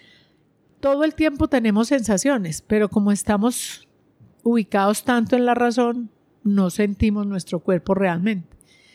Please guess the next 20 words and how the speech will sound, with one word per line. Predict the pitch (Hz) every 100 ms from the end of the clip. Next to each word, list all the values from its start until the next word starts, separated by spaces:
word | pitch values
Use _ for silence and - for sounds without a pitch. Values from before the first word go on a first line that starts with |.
| _ _ _ -
Entonces, | 220 240
lo | 254 220
que | 220 196
se | 190 202
hace | 185 202
es, | 226 -
en | 208 202
esa | 196 233
observación, | 233 262 247 233 247 233 214
sentir | 214 190 175 202
todas | 175 - 220 220 214 214 208
las | 208 185
partes | 196 175 185
del | 190 185
cuerpo, | 220 185 -
todas | 175 208 202
las | 208 208
sensaciones | 202 180 180 185 175 175
que | -
ocurren. | 175 220 170